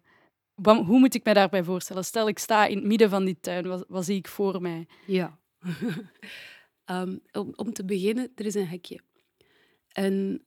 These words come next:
Speaker 2: dat hekje is eigenlijk een mooi schapenhekje, een mooi poortje. Het is geen storend hek, het is niet, het is niet met prikkeldraad of zo.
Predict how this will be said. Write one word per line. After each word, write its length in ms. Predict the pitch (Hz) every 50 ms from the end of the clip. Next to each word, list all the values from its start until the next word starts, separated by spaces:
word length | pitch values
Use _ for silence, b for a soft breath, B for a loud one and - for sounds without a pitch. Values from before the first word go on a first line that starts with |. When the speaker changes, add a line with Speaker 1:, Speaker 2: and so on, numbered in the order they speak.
| _ _ _
Speaker 2:
dat 180 | - 208 185
hekje 560 | 196 185 202 214 - - 254 254 254 247 - _ _ _ _ _ _ -
is 240 | - 226 214 185 -
eigenlijk 640 | _ - 208 214 220 233 220 233 233 233 - - _ _ _ _
een 240 | - 175 170 165 170
mooi 280 | 175 180 208 220 208
schapenhekje, 1000 | 196 - - 170 165 180 - - 208 185 190 202 - - - 208 202 196 196 202 185
een 140 | 175 165 165
mooi 200 | 175 190 208 190
poortje. 440 | _ - 170 175 180 185 - -
Het 100 | 202 -
is 120 | - 180 -
geen 220 | - 214 214 180
storend 540 | 170 - - - 180 175 180 175 170 156 -
hek, 160 | 175 180 180
het 120 | - - 202
is 120 | 185 -
niet, 240 | - 196 196 185 180
het 100 | - -
is 140 | 170 - -
niet 280 | 180 180 165 - -
met 100 | 175 170
prikkeldraad 540 | _ - - - 190 185 185 180 175 175 -
of 80 | - -
zo. 140 | - -